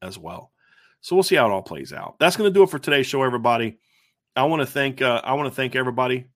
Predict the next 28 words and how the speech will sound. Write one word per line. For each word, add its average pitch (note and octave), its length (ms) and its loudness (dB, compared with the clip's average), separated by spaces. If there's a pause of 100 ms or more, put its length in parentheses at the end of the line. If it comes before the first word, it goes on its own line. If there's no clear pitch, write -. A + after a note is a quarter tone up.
very, B2 220 -2
very A#2 160 -4
much A#2+ 420 -6
for A#2 380 -4
your, A2+ 340 -6
uh, G2 220 -8 (180)
being B2+ 220 0
with A#2+ 120 -2
us B2+ 160 -4
today, B2 440 -6
joining A#2+ 320 -4
us A#2 160 -8
here B2 160 -4
on A2+ 100 -6
this, A2 200 -8
uh, A2+ 260 -4
this, A#2+ 240 -10
uh, A2 240 -6 (240)
good D3 140 -2
day, E3+ 200 2
Nate, A2+ 240 -8
no, C3+ 160 -6
big D3 260 -6
day D#3+ 140 -2
for C#3+ 120 -12
Notre B2+ 180 -4
Dame, A2 120 -8
right? A#2+ 220 -4